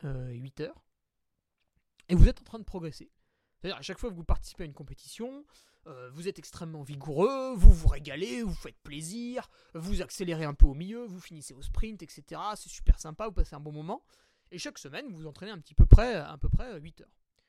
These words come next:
Et là, il y a des gens qui disent, « Ouais, mais pour progresser, faut que tu passes un cap et tout,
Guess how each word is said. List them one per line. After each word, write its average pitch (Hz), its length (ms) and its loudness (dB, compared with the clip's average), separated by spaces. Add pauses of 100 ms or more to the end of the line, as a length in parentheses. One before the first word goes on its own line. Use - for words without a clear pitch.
(500)
Et 170 100 -16
là, 214 80 -12
il 214 40 -12
y 190 40 -12
a - 20 -16
des 160 100 -14
gens 220 160 -16
qui 196 140 -20
disent, « 254 240 -20
Ouais, 320 460 -10
mais 233 100 -8
pour 208 180 -2
progresser, 220 800 -16
faut - 80 -10
que - 60 -6
tu 190 100 -10
passes - 280 -6
un 165 120 -16
cap 214 480 -14
et 160 160 -18 (100)
tout, 214 380 -4